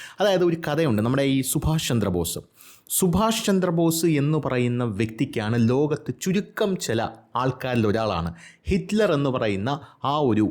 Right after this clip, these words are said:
ഫാസിസ്റ്റ് ഭരണാധികാരിയുടെ തോളിൽ കൈവച്ച് സംസാരിക്കാനായി ധൈര്യമുള്ളത് എന്നൊരു കഥയുണ്ട്. അത് സത്യവുമാണ്. അതുപോലെ തന്നെ പുടിൻ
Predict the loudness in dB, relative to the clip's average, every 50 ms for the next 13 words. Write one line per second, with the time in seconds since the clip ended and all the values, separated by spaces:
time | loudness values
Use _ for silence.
0 | -2 -6 -2 0 0 0 0 0 -2 -4 -4 -2 -2 -2 0 0 -2 -2 -2 -2
1 | -2 0 0 0 0 0 0 2 2 2 2 0 -2 -4 -4 -2 0 2 4 4
2 | 4 4 2 2 0 -2 -6 -4 -2 0 0 0 -2 -4 -6 -4 -4 -4 -4 -4
3 | -10 -10 -6 -4 -4 -4 -4 -4 -4 -4 -2 -2 0 0 0 0 0 -2 -2 0
4 | 0 -2 0 0 0 0 0 0 0 2 2 4 4 4 2 2 2 2 2 2
5 | 0 0 -2 -4 -10 -14 -18 -6 -2 0 2 2 2 0 0 -2 -2 -2 0 -2
6 | -2 -2 -6 -6 -4 -4 -4 -4 -4 -8 -4 -2 0 0 2 0 0 -4 -6 -8
7 | -14 _ _ _ _ _ _ _ 0 0 2 4 4 2 2 0 0 0 0 -2
8 | -2 -4 -8 -16 _ _ -4 -2 0 0 -2